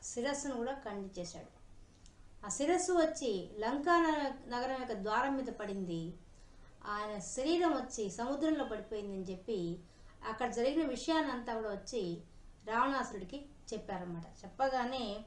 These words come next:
రావణాసురుడికి అమిత దుఃఖం ముంచుకొచ్చేసింది.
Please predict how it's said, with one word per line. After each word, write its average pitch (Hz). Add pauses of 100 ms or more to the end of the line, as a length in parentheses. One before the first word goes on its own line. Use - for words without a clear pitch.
(480)
రావణాసురుడికి 240
అమిత 254
దుఃఖం 262
ముంచుకొచ్చేసింది. 226